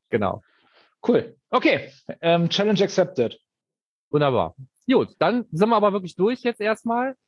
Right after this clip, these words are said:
Speaker 1: Ähm, sorry, dass wir jetzt noch nicht so das richtige, tolle Hilfspaket geschnürt haben, aber wir sind teilweise genauso hilflos wie ihr, aus den hier genannten Gründen, ne? Also vieles ist noch im Fluss, vieles ist anders. Vielleicht habt ihr aber jetzt wenigstens mal so einen Einblick, ähm,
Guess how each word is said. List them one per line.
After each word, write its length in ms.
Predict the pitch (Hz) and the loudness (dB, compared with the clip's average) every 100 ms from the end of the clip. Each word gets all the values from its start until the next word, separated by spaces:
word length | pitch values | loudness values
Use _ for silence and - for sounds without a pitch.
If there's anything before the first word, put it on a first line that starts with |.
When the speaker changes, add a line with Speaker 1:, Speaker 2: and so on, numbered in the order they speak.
| _ - | _ -2
Speaker 1:
Ähm, 120 | 175 | -2
sorry, 360 | 196 240 240 208 | 0 0 0 0
dass 180 | 202 - | -2 0
wir 80 | |
jetzt 220 | 185 185 185 | -2 0 -2
noch 100 | 180 | -2
nicht 180 | 208 | -4
so 60 | - | -4
das 220 | 165 160 | -4 -2
richtige, 420 | 170 196 202 180 | -2 -2 -4 -4
tolle 240 | 170 185 170 | -2 -2 2
Hilfspaket 580 | 196 - 196 180 196 - | 0 0 -6 -2 -4 -2
geschnürt 380 | - 202 196 | -8 -4 -2
haben, 240 | 196 190 190 | 0 0 0
aber 180 | 170 156 | -2 -2
wir 80 | |
sind 160 | 156 170 | -2 -2
teilweise 380 | 170 170 165 156 | -2 0 0 -2
genauso 340 | 151 160 160 | 0 0 2
hilflos 440 | 160 175 160 151 - | 0 2 0 -2 -6
wie 100 | 151 | -4
ihr, 300 | 170 208 - - _ | 0 0 -2 -20 _
aus 180 | 165 170 | -4 0
den 180 | 208 180 | -2 -2
hier 180 | 175 190 | 0 2
genannten 320 | 185 185 165 | 2 0 -2
Gründen, 400 | 160 202 143 101 | 0 0 0 -6
ne? 220 | 131 208 | -2 -2
Also 180 | 156 151 | -4 -8
vieles 300 | 165 180 156 | -6 -6 -4
ist 140 | 165 | -4
noch 120 | 160 143 | -4 -4
im 80 | |
Fluss, 400 | 143 196 196 - | -2 2 0 0
vieles 260 | - 175 156 | -4 -2 -2
ist 140 | 131 | -4
anders. 480 | - 165 165 160 - _ _ _ - | -4 0 2 2 0 _ _ _ -4
Vielleicht 320 | 143 160 165 | 0 0 -2
habt 140 | 170 | -2
ihr 40 | 156 | 0
aber 100 | 156 | 0
jetzt 180 | 147 143 | -2 -2
wenigstens 400 | 151 160 151 147 | -4 -4 -8 -2
mal 200 | 139 131 | 0 2
so 100 | 135 | 0
einen 300 | 131 127 - | 0 -2 -2
Einblick, 600 | 127 156 139 139 139 - | -2 -2 0 0 -2 -4
ähm, 480 | 120 123 120 120 123 | 0 2 2 -2 -4